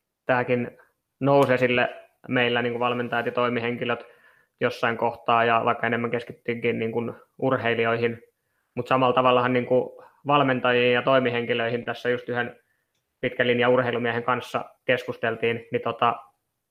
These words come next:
ja hän nosti esille tietyllä tavalla sen, että myös valmentaja- ja toimihenkilöihin ja muihin kohdistuu todella paljon painetta, ja saattaa tulla vaikka vanhempien suunnalta juniorivalmentajille niin kuin kuraa, että he ei ole myöskään mun mielestä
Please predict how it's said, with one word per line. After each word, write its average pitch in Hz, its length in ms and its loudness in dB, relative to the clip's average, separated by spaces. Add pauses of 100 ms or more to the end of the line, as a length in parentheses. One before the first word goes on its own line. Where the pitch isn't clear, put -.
(260)
ja 127 80 0
hän 131 180 0
nosti 117 260 -2
esille 117 240 -4
tietyllä 120 320 0
tavalla 117 220 0
sen, 120 220 -2
että - 260 -6 (640)
myös 127 180 0
valmentaja- 127 380 4
ja 123 60 4
toimihenkilöihin 120 920 2
ja 120 160 2
muihin 123 320 0
kohdistuu 120 420 -2
todella 127 280 2
paljon 117 260 -2
painetta, 117 440 0
ja 113 100 0
saattaa 120 340 0
tulla 120 400 0
vaikka 123 240 -2
vanhempien 123 500 0
suunnalta 120 520 -2
juniorivalmentajille 120 1040 0 (840)
niin 117 160 -4
kuin 110 140 -4
kuraa, 117 420 0
että 120 160 0
he 131 60 4
ei 123 120 4
ole 117 80 2
myöskään 120 340 0
mun 117 60 -4
mielestä 113 300 -4